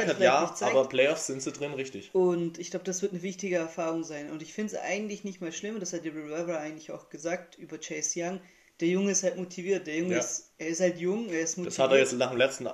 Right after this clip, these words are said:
Speaker 1: Spiel auch gesagt, ähm, äh, "Tom, ich werde kommen",
Speaker 2: Genau.
Speaker 1: also über, über, frei übersetzt jetzt, ähm, er, er will ihn sich schnappen, er will Tom Brady zu Boden bringen und das nicht nur einmal, sondern am besten so oft, wie es geht in dem Spiel.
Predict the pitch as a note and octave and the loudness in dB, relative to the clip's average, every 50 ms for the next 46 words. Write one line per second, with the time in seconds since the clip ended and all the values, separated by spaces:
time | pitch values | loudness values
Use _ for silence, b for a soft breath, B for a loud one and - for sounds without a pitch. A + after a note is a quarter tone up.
0 | - - - - C#3+ C3+ A#2 A#2+ C3+ C3+ C#3+ C3+ - C3+ C3+ C#3 C3+ C3 - - | -6 -6 -6 -4 -2 0 2 4 2 2 2 0 4 6 6 6 6 4 -2 -2
1 | - B2 A#2+ A#2+ A#2 A#2+ A#2+ A#2+ - B B B B B B B B B B B | 0 2 2 2 0 -2 -4 -8 -12 B B B B B B B B B B B
2 | B B B B B - - - B2 A#2 A2+ A2+ - - C#3+ D3 D3+ C#3 C3 B2+ | B B B B B -20 -6 -2 2 2 2 2 4 4 4 4 4 2 2 4
3 | B2+ B2 A#2 A#2 - C#3 C#3+ E3+ F#3+ G3 F#3+ F3+ F3+ F3+ - B2+ C3 C3 C3+ C3 | 4 4 4 4 4 4 4 6 4 2 2 4 4 6 6 4 4 4 6 6
4 | C3 B2+ B2+ - A#2+ A#2 B2 B2 - A#2+ A2+ A2+ - - A#2+ B2 B2+ A#2 A2+ - | 6 6 4 2 -2 -2 -2 -2 -2 -4 -6 -4 2 6 6 6 6 4 2 2
5 | C3 C3+ C3+ - - D#3 D#3+ D#3 D#3 - - B2 B2 A#2+ A#2+ A2+ - A#2 A#2+ A#2+ | 2 0 2 0 0 0 0 0 -2 -4 -2 0 0 0 -2 -2 0 2 2 2
6 | - - A#2 A2+ B2 C#3+ D#3 E3 D#3 D3 - C#3 C3 - - - C#3 D3+ - - | 2 0 0 2 2 4 4 4 2 2 -2 -4 -4 -4 0 0 0 0 2 0
7 | A2 F2+ G#2+ A2 G#2 B2+ C#3 D#3 D#3 D3+ - D3+ C#3+ D3 C#3+ - B2+ C3+ C#3+ C#3+ | -2 0 0 2 4 4 4 4 2 2 0 -2 -2 -2 -2 0 2 4 4 4
8 | D3 D3+ D3 D3+ C#3 - - C#3 C3+ - B2+ C#3 D#3+ E3 F3+ F3 - - E3+ F3 | 4 2 2 2 0 -2 -6 -6 -2 0 2 2 2 2 0 -4 0 2 4 4
9 | F3 D#3 C#3 C3+ C3+ - D3+ C#3+ C#3 C#3 G2 F2+ G#2+ B2+ D3 E3 E3 D#3+ D3+ C#3+ | 4 2 0 0 -2 -2 -4 -2 0 0 2 4 2 2 2 2 0 0 -2 -2
10 | C#3 B2 B2 A#2 B2+ C#3 C3 - - C#3 A#2+ A#2+ G#2+ C3 C#3+ - - - B2+ A#2+ | -2 -2 0 2 0 0 0 -6 -10 -6 0 2 2 2 2 0 -4 -6 -6 -6
11 | - - C#3 E3+ F3 C#3 G#2+ G#2 G2 F#2+ - - G2 F#2+ F2+ | -4 0 2 2 2 2 -2 -4 -8 -10 -10 -8 -8 -8 -8